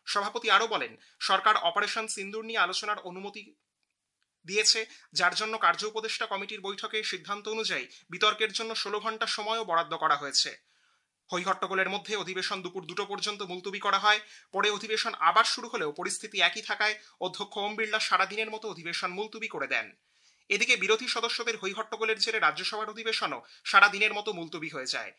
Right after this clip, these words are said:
বিহারে ভোটার তালিকার নিবিড় সংশোধন সহ বিভিন্ন ইস্যুতে বিরোধী সদস্যদের মুলতুবি প্রস্তাব খারিজ হয়ে গেলে তারা হইহট্টগোল শুরু করেন। আজ সকাল এগারোটায় যখন সংসদের অধিবেশন শুরু হয়, তখন কংগ্রেস, ডিএমকে, আরজেডি, সমাজবাদী পার্টি এবং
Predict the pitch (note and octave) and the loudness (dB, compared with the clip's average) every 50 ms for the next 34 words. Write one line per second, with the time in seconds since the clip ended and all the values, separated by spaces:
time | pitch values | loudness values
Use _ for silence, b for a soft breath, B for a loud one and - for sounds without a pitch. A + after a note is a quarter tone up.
0 | b b b b b _ E3 F#3 F3 G#3 G#3 G#3 E3+ F#3 E3 G3+ G3+ G3+ G#3 G#3 | b b b b b _ -6 0 2 4 2 2 0 2 4 4 4 6 4 0
1 | G3+ G3+ A3 G#3 F#3 F3+ F3+ G3 G#3 - - G3+ G3 F#3+ - G3+ G#3+ G#3+ G#3 - | 0 0 -2 -2 -2 -4 -4 -4 -4 -4 -4 -4 -6 -8 -8 -8 -8 -8 -8 -8
2 | G#3+ G3+ G#3+ E3+ D#3+ - G3+ G3+ G3+ F#3 F3 - - G3+ G3+ G3+ G3+ B B B | -8 -8 -10 -10 -10 -10 -8 -6 -6 -4 -4 -6 -6 -4 -2 -4 -4 B B B
3 | B B - E3+ F#3 G#3 G3 A3+ G#3+ - A3+ G3+ G#3+ - - A3+ A3 G#3 F#3 F3 | B B -6 0 0 0 0 0 -2 -2 -2 -2 -2 -2 -2 -2 -2 -2 -4 -4
4 | F#3 F3+ G3+ G3+ G#3+ G3+ G#3+ G#3+ - - G#3+ G#3 - - E3 F3+ F#3+ F#3 - G#3 | -8 -8 -8 -10 -10 -6 -4 -6 -2 -2 -4 -4 0 -2 -2 0 0 -2 -2 -2
5 | G#3 G3+ G#3 E3 C3 A#2 B B B B B - F#3+ G3 F#3+ F#3+ G#3 G3+ G3+ A3 | -2 -2 -2 -2 -2 -4 B B B B B 10 10 10 8 8 -2 -2 -4 -8
6 | - - G#3+ G#3 A3 G#3+ - - F#3+ E3+ - D3 A#2+ A#2 G2+ D#2+ _ B B B | -8 -6 -4 -4 -2 -2 -2 -4 -4 -6 -4 -4 -4 -4 -6 -12 _ B B B
7 | B B B - D#3+ - - - F#3 - G3 F3+ F3 E3+ F#3+ G3 G#3 G#3+ G#3+ G#3 | B B B 2 4 4 4 2 6 6 10 10 10 10 8 4 6 2 2 0
8 | G#3 G3 - G#3+ G3+ - - F3 E3+ - G#3 G#3+ F#3 F3+ F3+ G3+ F#3+ F#3+ - G#3 | 0 -6 -6 -6 -4 -4 -4 -4 -4 -6 -8 -6 -8 -8 -8 -8 -6 -6 -6 -6
9 | F#3+ - - G#3+ G#3 A3 G#3+ A3 G#3 G#3+ B B B B B - F3 - - B2 | -6 -6 -6 -6 -6 2 4 4 4 4 B B B B B -4 -4 -2 -4 -4
10 | - G3 F#3 G3 G3 G3+ G#3 G3 - - - F3 F#3 F#3+ G3 F#3+ G#3 G3+ F3+ D#3+ | 0 0 0 0 2 -2 0 0 0 -2 0 0 0 0 0 -2 2 4 6 6
11 | E3 E3 - G3+ G3 G3+ G#3 G3 - F3+ E3 F#3 F#3 F3+ G3 G3 G#3 G3+ G#3 F#3+ | 6 4 0 -4 -2 -4 -6 -6 -4 0 0 0 0 0 -2 -4 -2 2 2 2
12 | F#3+ G#3 G#3 G#3 B B B B B F#3 F3+ F#3+ | 2 0 -8 -10 B B B B B 0 0 0